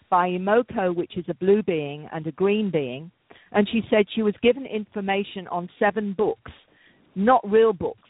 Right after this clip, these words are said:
but information that were like, you know, were put into categories of books. And she described it like this.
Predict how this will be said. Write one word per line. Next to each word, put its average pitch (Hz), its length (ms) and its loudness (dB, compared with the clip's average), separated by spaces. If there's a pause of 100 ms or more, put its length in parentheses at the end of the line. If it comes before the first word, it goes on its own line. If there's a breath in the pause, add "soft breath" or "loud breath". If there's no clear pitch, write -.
(140)
but 175 240 -8
information 202 920 -6 (220)
that 165 160 2 (420 soft breath)
were 180 120 4
like, 185 300 2 (260)
you 190 200 -6
know, 170 280 -4
were 175 200 -4
put 214 240 0
into 190 180 -4
categories 165 640 -4
of 147 120 -10
books. - 300 2 (400 soft breath)
And 220 180 -2
she 254 80 -2
described 269 600 0
it - 120 0
like 165 300 -2
this. 175 260 0